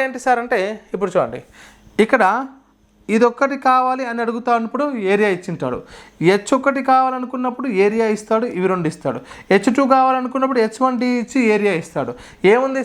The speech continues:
సింపుల్గా just ట్రాన్స్లేట్ చేసుకుంటూ క్యాలిక్యులేషన్ చేసుకుంటూ సరిపోతుంది. ఇది గుర్తుపెట్టుకోండి మరొక్కసారి, half into diagonal of హెచ్ వన్ ప్లస్ హెచ్ టూ.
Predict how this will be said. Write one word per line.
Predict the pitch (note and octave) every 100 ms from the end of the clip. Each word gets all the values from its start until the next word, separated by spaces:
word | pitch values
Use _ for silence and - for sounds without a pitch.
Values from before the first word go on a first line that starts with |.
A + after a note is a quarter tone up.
| B3+
సింపుల్గా | A#3+ B3+ B3 B3 B3+ - _ _ _ - - C3+
just | A3 A#3 C4+ B3+
ట్రాన్స్లేట్ | G#3 A#3 B3+ B3 -
చేసుకుంటూ | A3+ A3 A3+ A3 G3+
క్యాలిక్యులేషన్ | G3 G3+ G#3 G3+ F#3
చేసుకుంటూ | F#3 E3+ F#3+ A#3
సరిపోతుంది. | G#3 E3+ D3 A#2 A#2+ - - - G3+
ఇది | C#4+ D4+ - E3
గుర్తుపెట్టుకోండి | F#3+ A#3+ G#3+ G#3+ - G3+ G#3+ D4+ -
మరొక్కసారి, | F3 F#3 G3+ G3+ F#3+ A#3+ G3+
half | F3+ F#3 G3
into | F#3+ B3 D4+ - - - D#3
diagonal | F#3 G3 G3+ G3+ D3 - _ - G3
of | G#3 E3 - _ _ _ D3
హెచ్ | D#3 D#3 F3
వన్ | E3 A3+
ప్లస్ | C#4 C#4 -
హెచ్ | C3+ - -
టూ. | C#3